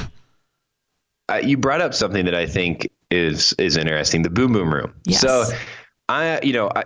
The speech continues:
Speaker 1: a lot of people have different ideas and different feelings on sex and physical intimacy. And then, you know, you add in cameras and millions of people watching, and it enhances those feelings a little bit in some way. At what point,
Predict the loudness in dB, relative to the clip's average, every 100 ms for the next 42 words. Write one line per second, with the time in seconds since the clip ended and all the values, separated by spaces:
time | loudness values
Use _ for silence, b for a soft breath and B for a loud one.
0 | 0 0 2 2 0 0 0 0 -2 -2
1 | 0 -2 0 2 2 4 2 2 0 0
2 | 0 0 0 0 -2 0 0 2 2 0
3 | 0 0 2 0 0 0 -2 0 0 0
4 | 0 -2 -2 -2 -2 -2 -4 -2 0 0
5 | 0 -2 0 0 0 0 2 2 2 2
6 | 0 2 0 2 2 2 0 -2 -2 0
7 | 0 0 0 0 -2 2 2 2 0 0
8 | 0 2 2 0 -2 0 -2 -2 -4 -2
9 | -2 0 0 0 -2 0 0 0 0 0
10 | 0 0 0 0 0 -2 -4 B B B
11 | B B B -2 0 2 2 0 0 0
12 | 2 2 -2 -6